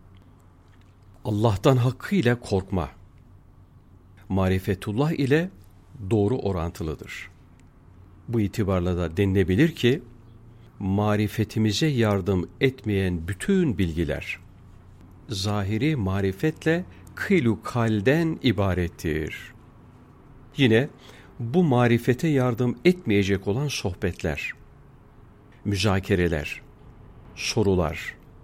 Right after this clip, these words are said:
cevaplar bir ölçüde israfı zaman ve israfı beyan sayılır.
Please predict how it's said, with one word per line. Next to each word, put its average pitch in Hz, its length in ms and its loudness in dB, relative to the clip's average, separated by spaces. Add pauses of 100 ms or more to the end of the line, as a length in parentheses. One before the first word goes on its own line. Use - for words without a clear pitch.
(580)
cevaplar 92 760 0 (680)
bir 123 360 2
ölçüde 92 580 0
israfı 127 500 2
zaman 131 420 4 (640)
ve 98 180 0
israfı 113 720 -2 (200)
beyan 87 320 0
sayılır. - 680 -8